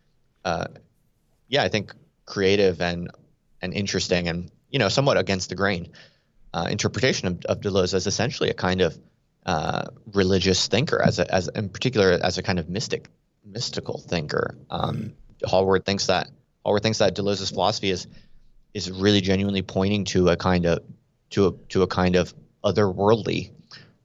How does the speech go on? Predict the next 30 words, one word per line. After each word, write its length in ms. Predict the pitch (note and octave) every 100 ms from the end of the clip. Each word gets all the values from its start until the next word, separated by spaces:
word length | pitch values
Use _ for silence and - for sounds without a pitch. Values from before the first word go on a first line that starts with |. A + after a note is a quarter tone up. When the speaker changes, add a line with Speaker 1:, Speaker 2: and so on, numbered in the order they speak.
| _ _ -
Speaker 1:
um, 420 | G2 E2+ F2 - -
worldview. 680 | A2+ G#2 E3 - - - - _
And 420 | G#2+ G#2 G2+ G2 - - _ _
I 120 | G2+
think 200 | G#2+ B2+
it's 240 | D3 C#3+ -
true. 380 | - A#2+ C4+ - -
I 120 | G#2+
think 160 | A#2
it's, 120 | B2 -
I 60 | A2
think 140 | A#2+
it's 120 | B2
very 220 | F#2 G2 A2+
well 160 | A#2+
put. 320 | B2+ C3 E3 - _ -
Um, 420 | F#2+ F#2 F2 F2+ - _ _ _ _ _ _ _ _
and 140 | G2+
I, 140 | G#2 G#2
I 100 | A2
kind 200 | A2 A2+
of 100 | F2
dig 240 | G2 G2
through 460 | - G2 F#2+ G2+ G2
in 240 | D#2+ F2
Base 240 | E2+ F2+ -
Deleuze, 400 | E2 A2+ B2+ F2
I 80 | E2+
dig 260 | F#2+ F#2
through 380 | - F#2+ F#2+ F2+